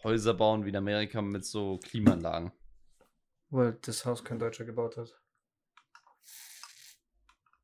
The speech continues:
Speaker 1: Was?
Speaker 2: Ah, lecker. Wer wa-, was?
Speaker 1: Was war das jetzt dein, dein Take?
Speaker 2: Ja, mein Vermieter und, äh, Architekt des Hauses ist Albaner.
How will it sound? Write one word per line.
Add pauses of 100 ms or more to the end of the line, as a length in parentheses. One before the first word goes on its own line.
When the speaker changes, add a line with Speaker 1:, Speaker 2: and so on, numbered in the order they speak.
(580)
Speaker 1:
Was?
Speaker 2:
Ah,
lecker. (920)
Wer
wa-,
was? (640)
Speaker 1:
Was
war
das
jetzt
dein,
dein
Take? (1900)
Speaker 2:
Ja,
mein
Vermieter
und, (680)
äh,
Architekt
des
Hauses
ist
Albaner.